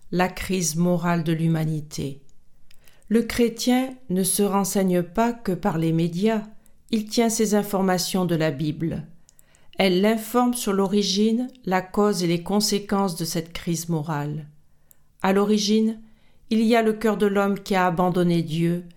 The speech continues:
et méprisé les institutions divines. En conséquence, pour des multitudes, il n'y a plus ni bien ni mal,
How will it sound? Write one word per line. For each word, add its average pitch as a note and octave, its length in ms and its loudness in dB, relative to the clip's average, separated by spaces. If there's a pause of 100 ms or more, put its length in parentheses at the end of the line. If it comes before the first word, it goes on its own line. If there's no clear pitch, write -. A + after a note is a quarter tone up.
(300)
et G#3 100 4
méprisé G3+ 600 0
les E3+ 220 0
institutions E3 680 -4
divines. D3+ 580 -6 (800)
En F#3+ 140 0
conséquence, F#3+ 960 -2 (440)
pour A3 160 2
des A3+ 120 2
multitudes, A3 640 2
il G#3+ 80 4
n'y G3+ 140 2
a F#3+ 60 0
plus F#3+ 280 -4
ni F#3+ 180 2
bien F3+ 320 0
ni E3+ 160 2
mal, F3 380 -2